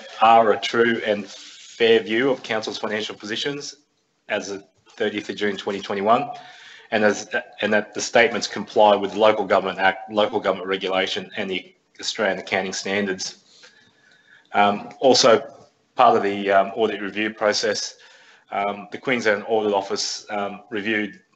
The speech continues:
council systems and processes and provided effective rating, uh, which, which is sort of highlighted in green, um, for all five of the internal control metrics. Um, these are control environment, risk assessment,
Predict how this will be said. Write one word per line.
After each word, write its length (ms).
council 320
systems 400
and 120
processes 540
and 220
provided 400
effective 640
rating, 540
uh, 200
which, 360
which 180
is 120
sort 200
of 80
highlighted 480
in 120
green, 440
um, 220
for 200
all 200
five 480
of 100
the 180
internal 360
control 380
metrics. 540
Um, 380
these 280
are 280
control 440
environment, 500
risk 240
assessment, 500